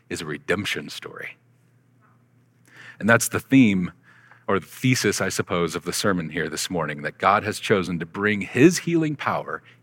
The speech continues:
into the world through your prayers.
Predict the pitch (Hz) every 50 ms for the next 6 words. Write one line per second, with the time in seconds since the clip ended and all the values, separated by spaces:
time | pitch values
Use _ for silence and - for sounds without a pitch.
0 | _ _ - 135 139 175 180 - - 165 151 151 127 123 131 107 82 71 - -
1 | - - _ _ _ _ _ _ - - - - 120 120 110 98 85 80 82 82
2 | - _ _ _ _ _ - 76 73 - - 92 107 110 95 - - - 80 71
3 | 76 - - - - -